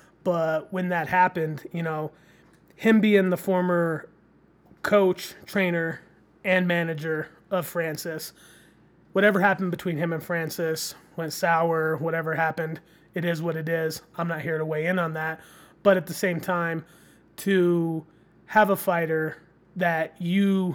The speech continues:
have that coach-fighter relationship with and, you know,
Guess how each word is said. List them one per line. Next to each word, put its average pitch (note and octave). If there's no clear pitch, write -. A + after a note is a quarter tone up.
have E3+
that D#3
coach-fighter F3
relationship E3+
with D#3+
and, D#3
you F3
know, D3